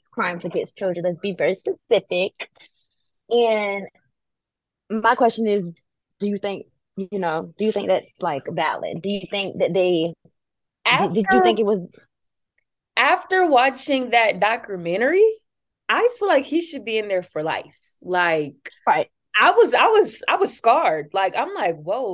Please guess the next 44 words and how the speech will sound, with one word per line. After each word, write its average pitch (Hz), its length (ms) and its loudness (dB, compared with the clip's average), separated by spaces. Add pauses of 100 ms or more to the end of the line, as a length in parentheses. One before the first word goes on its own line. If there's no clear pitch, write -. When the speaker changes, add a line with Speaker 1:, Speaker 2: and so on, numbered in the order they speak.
(120)
Speaker 2:
like, 170 240 -6
you 254 120 -14
telling 254 340 -8
me, 262 220 -10
like, 180 340 -2 (260)
my 208 220 -2
favorite 226 360 -2
artists 226 580 -4 (160)
could 214 160 -2
be, 196 200 -10 (260)
could, 202 280 2 (140)
could 233 160 4
be 214 120 4
out 208 140 4
here 214 160 4
doing 190 260 -2
that. 320 220 -8 (840)
Like, 190 280 0
yeah, 190 160 4
nah, 180 180 -4
I 185 180 0
was 196 420 -4
like, 170 340 2 (280)
I - 180 -4
probably 214 280 0
had 185 180 2
nightmares 180 580 -2
'cause 214 320 -4 (300)
<laughs> - 280 -12
didn't 269 220 2
I 320 120 6
come 311 200 4
out 302 280 6
a - 60 4
couple 285 260 2
years 311 260 2
ago? 311 440 2
Like, 254 340 -2
yeah, 220 260 0
I 220 100 0
was 392 200 -10
scarred. 233 480 0
So 247 80 4
Speaker 1:
Mm-hmm. 220 280 0